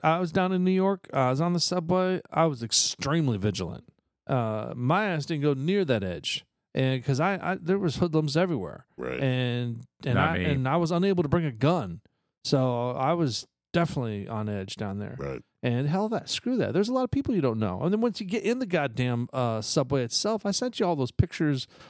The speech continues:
Speaker 1: of all the sexually explicit stuff they have all on the, the trans, and they got the tongues, and, you know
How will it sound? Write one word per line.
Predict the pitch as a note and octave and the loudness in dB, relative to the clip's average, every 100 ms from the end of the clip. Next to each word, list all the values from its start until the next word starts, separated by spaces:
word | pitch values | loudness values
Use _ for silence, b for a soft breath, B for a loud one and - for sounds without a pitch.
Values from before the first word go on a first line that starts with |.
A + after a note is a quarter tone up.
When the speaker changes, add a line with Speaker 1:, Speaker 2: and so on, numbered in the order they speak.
| B | B
Speaker 1:
of | C#3 | 4
all | E3 | 4
the | C3 | 2
sexually | - - F3+ - F3+ C3+ | -2 -2 -4 0 2 2
explicit | - - F#3+ D#3+ B2 | 0 -2 0 -2 -2
stuff | - - - | -2 0 -2
they | - D3 | -2 -2
have | D#3 D#3 | 0 0
all | D3+ D#3 D#3 | 0 2 2
on | C#3 A#2 | 0 0
the, | G#2+ B B B | -2 B B B
the | A#2+ | -4
trans, | - - C3+ C#3+ C#3+ D#3 C#3 | -2 -4 -2 -2 0 0 0
and | G#2+ | -2
they | A2 | -2
got | A2+ | -4
the | - - | -8 -6
tongues, | - D3 D#3+ D#3+ C3+ | -2 0 0 0 0
and, | G#2+ G2+ b b b | -2 -6 b b b
you | E3 | -2
know | F3 E3 | -2 -2